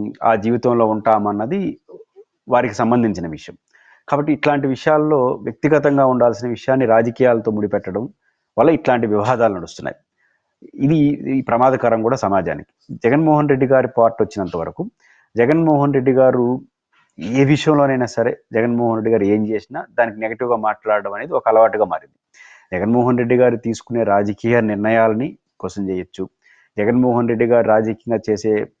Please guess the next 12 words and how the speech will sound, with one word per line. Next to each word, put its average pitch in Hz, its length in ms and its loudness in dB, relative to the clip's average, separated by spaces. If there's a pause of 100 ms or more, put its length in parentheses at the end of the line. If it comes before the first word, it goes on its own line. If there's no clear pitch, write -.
(400)
మంచి 107 300 -4
చెడ్డలపైన 107 680 0 (120)
విమర్శించవచ్చు, 98 920 -4
సమర్థించవచ్చు, 98 920 -2 (500)
వ్యతిరేకించవచ్చు, 107 800 -2 (380)
క్వశ్చన్ 127 320 -2
కూడా 117 140 0
చేయొచ్చు. 90 440 -6 (380)
కానీ 151 420 -2 (420)
ఆయన 135 160 0
రోజువారీ 147 580 4
వ్యవహారాలు, 120 680 0